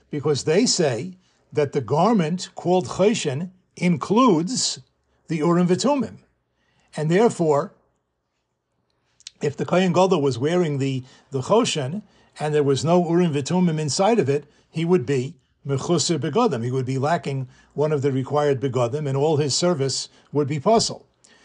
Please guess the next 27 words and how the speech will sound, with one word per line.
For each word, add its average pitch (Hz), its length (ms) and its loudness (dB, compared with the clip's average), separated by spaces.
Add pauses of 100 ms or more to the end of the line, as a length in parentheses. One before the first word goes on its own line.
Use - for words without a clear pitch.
(140)
So - 180 -6
Tosfos 190 580 2
and 156 100 -4
the 151 80 0
Rambam 165 400 2
say, 165 440 -2 (440)
not 147 340 2
only 185 240 4
did 151 160 -4
the 143 100 2
Kohen 156 260 -4
Gadol 147 260 4
wear 139 220 4
the 127 100 -2
choshen 180 580 -2 (280)
during 165 220 -2
the 170 100 -2
second 185 340 0
Beis 175 220 -2
Hamikdash, 190 540 0
but 180 160 -2
even 202 520 2 (340)
the 190 400 -2
Urim 208 260 6
V'Tumim 196 460 0
was 175 200 0
inside. - 560 -4